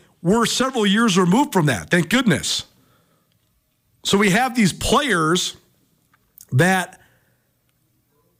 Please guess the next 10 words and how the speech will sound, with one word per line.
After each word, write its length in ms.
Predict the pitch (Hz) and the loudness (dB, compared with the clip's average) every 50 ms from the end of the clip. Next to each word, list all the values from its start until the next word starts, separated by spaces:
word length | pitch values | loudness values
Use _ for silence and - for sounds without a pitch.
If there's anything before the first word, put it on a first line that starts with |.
| _ _ _ _ _ - 151 | _ _ _ _ _ -4 -2
got 220 | 127 208 262 277 214 | 0 2 0 0 0
basically 380 | 247 226 - - - 196 170 | -2 -2 -2 0 0 0 0
two 440 | - - - - - 277 294 302 294 | 0 -2 0 2 4 4 4 2 2
years' 460 | 214 175 202 240 247 247 247 214 165 | 0 2 2 2 2 2 2 0 0
worth 300 | 165 175 175 175 165 - | 0 2 2 2 2 0
of 140 | 151 120 - | -2 -4 -6
training 580 | - - - 185 208 220 233 208 170 151 147 147 | -6 -2 0 0 2 2 2 2 2 2 2 2
as 240 | 135 139 120 113 | 2 0 0 0
younger 340 | 123 165 220 269 262 185 - | 2 2 2 2 0 0 -2
players 640 | - - - 139 123 110 104 101 101 104 104 - | -2 -2 -4 -4 -2 -2 -2 -2 -2 -2 -4 -4